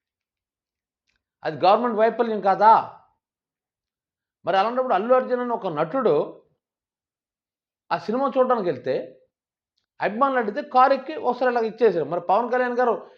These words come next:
ఏకంగా బాయినెట్ మీద కూర్చొని, కారు బాయినెట్ మీద కూర్చొని ప్రయాణం చేయలేదా? షర్ట్ గుండెలు ఎంతవరకు ఇప్పుకొని ఇలా కనుక్కొని ఇలా చెప్పుకుంటూ పోతే బోల్డ్ ఉంటాయి. దానికి అల్లు అర్జున్ అలా కారణం అవుతాడు. అందుకే హైకోర్టు వారు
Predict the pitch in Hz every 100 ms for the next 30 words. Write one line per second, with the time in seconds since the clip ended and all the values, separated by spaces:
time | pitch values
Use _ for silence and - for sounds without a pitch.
0 | - 175 226 185 135 190 247 233 233 247
1 | 240 233 233 240 226 226 208 214 226 233
2 | 226 214 220 196 226 214 214 233 226 220
3 | 202 180 208 208 - - _ _ _ _
4 | _ _ _ _ _ _ _ - 190 214
5 | 208 208 202 214 185 202 - 208 202 190
6 | 190 202 190 135 101 - _ _ _ _
7 | _ _ _ _ _ _ _ _ _ _
8 | _ _ _ _ _ _ _ 104 160 233
9 | 233 220 254 254 277 208 220 240 240 233
10 | 156 107 - 175 175 214 247 240 240 240
11 | 240 233 233 233 233 214 - 220 247 240
12 | 226 233 240 233 240 269 -